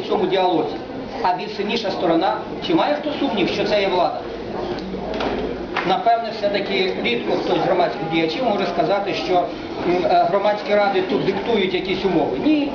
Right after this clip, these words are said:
звичайно, влада. Тому відносно влади має бути більш жорстко і більш конкретно прописані багато моментів, які стосуються консультацій з громадськістю,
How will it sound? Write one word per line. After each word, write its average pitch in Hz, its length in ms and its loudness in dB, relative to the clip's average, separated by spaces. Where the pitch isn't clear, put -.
звичайно, 240 440 2
влада. 156 280 2
Тому 254 220 2
відносно 240 480 0
влади 208 400 2
має 208 260 2
бути - 220 -2
більш 180 220 2
жорстко 202 600 0
і 175 60 -2
більш 190 200 0
конкретно 185 580 0
прописані 202 560 0
багато 180 380 2
моментів, 156 480 2
які - 180 0
стосуються - 580 0
консультацій 175 640 2
з - 40 -8
громадськістю, - 600 0